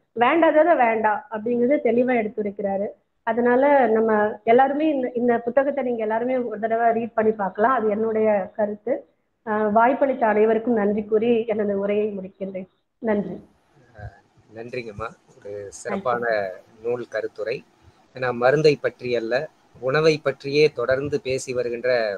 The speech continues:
Speaker 2: ஒரு உண்மையான மருத்துவர் கு சிவராமன் ஐயா அவர்களினுடைய ஒரு நூலை எடுத்துக்கொண்டு, அஹ், அவங்க சொன்னது மாதிரி, அஹ், பயமில்லாமல் உண்ணுகின்ற அந்த மனிதர்களுக்கு இடையில கொஞ்சம் பயமுறுத்தல் கூட அவசியம் போல,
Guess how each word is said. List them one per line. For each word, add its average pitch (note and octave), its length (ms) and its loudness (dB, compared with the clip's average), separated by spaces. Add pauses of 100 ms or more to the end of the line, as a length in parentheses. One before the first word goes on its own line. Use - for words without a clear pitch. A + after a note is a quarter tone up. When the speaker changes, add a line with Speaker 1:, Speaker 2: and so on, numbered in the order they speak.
Speaker 2:
ஒரு G2 320 -14
உண்மையான A#2 400 -6
மருத்துவர் A2+ 500 -10 (340)
கு A#2 200 -4
சிவராமன் B2 560 -2
ஐயா A2 260 -4
அவர்களினுடைய G2+ 640 -8 (600)
ஒரு A2+ 120 -8
நூலை B2+ 280 0
எடுத்துக்கொண்டு, A2+ 520 -6 (640)
அஹ், C#3 200 -6
அவங்க C#3 220 -2
சொன்னது D#3 340 4
மாதிரி, C#3+ 600 0 (280)
அஹ், A#2 260 -6
பயமில்லாமல் E3 640 2
உண்ணுகின்ற C3+ 880 -2
அந்த A2+ 200 -12
மனிதர்களுக்கு B2+ 640 -6
இடையில B2 180 -4
கொஞ்சம் A2+ 300 -10
பயமுறுத்தல் C3 540 -4
கூட A#2+ 380 -4
அவசியம் A#2+ 440 -6
போல, G#2+ 340 -10